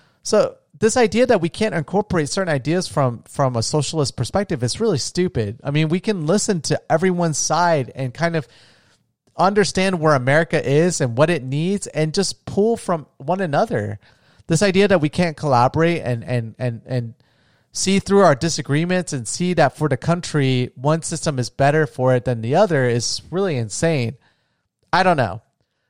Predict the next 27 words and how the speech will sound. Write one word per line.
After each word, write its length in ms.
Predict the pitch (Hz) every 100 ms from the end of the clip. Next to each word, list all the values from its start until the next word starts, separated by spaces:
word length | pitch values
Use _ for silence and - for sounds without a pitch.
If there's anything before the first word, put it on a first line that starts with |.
| -
That's 200 | 175 175
why 180 | 208 185
I, 440 | 160 160 - 147
I, 60 | 139 -
I'm, 320 | 139 131 - -
I'm 340 | 151 135 110 98 _ -
done, 360 | 143 165 156
and 100 | 127
I've 140 | 123 -
talked 220 | 143 -
about 160 | 143
this 180 | - -
in 220 | - -
a 40 | 120
past 460 | - 131 - _
po-, 240 | - 117 113
podcast. 460 | 113 131 - 104 123
I'm 200 | 147 117 -
done 260 | 127 156
with 100 | 127
the 80 | 120
two-party 440 | - 123 - 107
system. 360 | 101 113 104 107
It 120 | 139
needs 460 | 139 123 147 151 -
to 120 | -
end. 320 | - 110 107